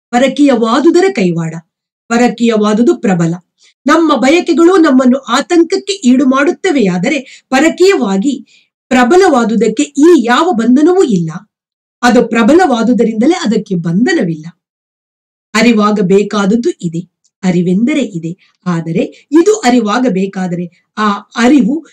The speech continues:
ಜೀವಿಯ ಕನಸಿನ ಹಿಂದೆ ಇರುವುದರಿಂದ, ಕನಸನ್ನು, ಅಂದರೆ ಬಯಕೆಗಳನ್ನು ಪೂರ್ತಿಯಾಗಿ ಅನುಭವಿಸಬೇಕು. ಚಕ್ರದ ತಿರುಗುವಿಕೆ ಪೂರ್ತಿಯಾಗಬೇಕು.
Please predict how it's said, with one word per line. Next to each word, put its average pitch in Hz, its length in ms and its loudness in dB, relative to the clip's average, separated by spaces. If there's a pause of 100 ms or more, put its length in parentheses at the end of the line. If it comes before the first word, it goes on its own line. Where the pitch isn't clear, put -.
(140)
ಜೀವಿಯ 240 520 2 (180)
ಕನಸಿನ 285 480 0
ಹಿಂದೆ 277 340 0
ಇರುವುದರಿಂದ, 233 640 0 (360)
ಕನಸನ್ನು, 302 800 0 (160)
ಅಂದರೆ 220 380 0
ಬಯಕೆಗಳನ್ನು 208 720 -2
ಪೂರ್ತಿಯಾಗಿ 311 840 -2
ಅನುಭವಿಸಬೇಕು. 196 880 -2 (540)
ಚಕ್ರದ 277 500 0 (240)
ತಿರುಗುವಿಕೆ 247 580 2
ಪೂರ್ತಿಯಾಗಬೇಕು. 196 1120 -2